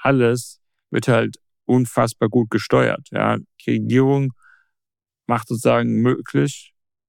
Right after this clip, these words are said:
mehr oder weniger, was geht. Die Unis sind mit dabei, die Unternehmen wollen Geld verdienen. Und das ist etwas, wo China ganz vorne ist, wo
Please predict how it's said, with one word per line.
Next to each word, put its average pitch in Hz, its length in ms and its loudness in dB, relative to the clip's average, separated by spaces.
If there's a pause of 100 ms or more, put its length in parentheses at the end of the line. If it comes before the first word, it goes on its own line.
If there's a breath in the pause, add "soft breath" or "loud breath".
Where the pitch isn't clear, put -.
(300)
mehr 101 200 -2
oder 110 100 -4
weniger, 131 520 0 (420)
was - 240 -4
geht. 131 300 0 (400)
Die - 80 -6
Unis 135 520 0 (400)
sind 123 220 0
mit 120 160 2
dabei, 120 360 2
die 120 120 -4
Unternehmen 123 800 0
wollen 110 260 0
Geld 127 220 2
verdienen. 131 560 0 (1040 soft breath)
Und 117 280 2
das 123 140 2
ist 113 80 -6
etwas, 117 480 -2 (200)
wo - 80 -8
China 117 600 0
ganz 110 280 -2
vorne 110 400 2
ist, - 260 -8
wo - 300 -8